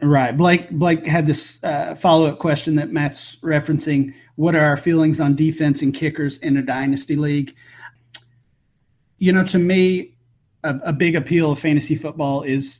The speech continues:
is just the fun aspect. You know, it's, it's fun following these players that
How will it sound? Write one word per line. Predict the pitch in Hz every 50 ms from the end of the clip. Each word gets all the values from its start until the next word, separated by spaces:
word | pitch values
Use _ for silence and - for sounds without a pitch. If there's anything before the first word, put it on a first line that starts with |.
| _
is | - 143 -
just | - - 156 156 - - _ -
the | 156 151
fun | - 165 160 180 147
aspect. | 131 120 113 - - - 120 104 - -
You | 160
know, | 147 143 139
it's, | 139 139 139 - -
it's | - 156 - -
fun | - 185 165 160 165 160
following | 170 156 151 156 147 143
these | 143 135 131 135
players | - 185 190 185 175 170 170 160 156 -
that | - 143 135 131 -